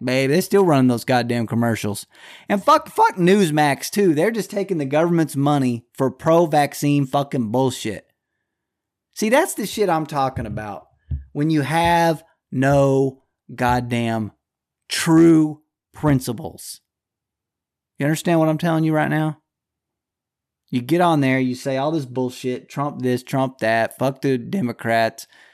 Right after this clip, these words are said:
We like to listen to all the info, all this bullshit. And then they'll turn around and say, "Well, like, you know, I mean, you gotta do your own research on the jab, and we're gonna run pro fucking jab commercials."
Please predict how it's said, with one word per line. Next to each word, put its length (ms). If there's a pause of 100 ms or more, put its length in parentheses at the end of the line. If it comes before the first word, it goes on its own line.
(260)
We 120
like 240
to 80
listen 400
to 160
all 200
the 140
info, 640 (380)
all 200
this 180
bullshit. 760 (500)
And 140
then 80
they'll 140
turn 200
around 200
and 80
say, 160
"Well, 400
like, 280 (580)
you 100
know, 100
I 80
mean, 220
you 100
gotta 200
do 100
your 180
own 160
research 420
on 120
the 60
jab, 400
and 100
we're 80
gonna 180
run 280
pro 260
fucking 380
jab 360
commercials." 720